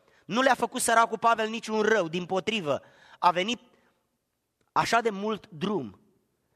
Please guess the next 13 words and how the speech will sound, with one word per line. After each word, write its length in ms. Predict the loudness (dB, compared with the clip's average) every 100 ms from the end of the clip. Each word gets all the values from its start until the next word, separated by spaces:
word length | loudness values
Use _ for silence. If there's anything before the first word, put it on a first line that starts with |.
| _ _
ca 120 | 0
să 120 | 2
le 120 | 0
vestească 480 | 0 0 0 0 0
Evanghelia. 640 | 0 0 -2 -2 -2 -4 -4
Le 180 | 0 2
vrea 180 | 2
binele, 520 | 0 0 0 0 -2 -4 _
dar 180 | -2 -2
ce 180 | -2 -2
interesa 540 | -2 -2 -2 0 -2
pe 120 | 0
ei? 460 | -2 0 -2 -6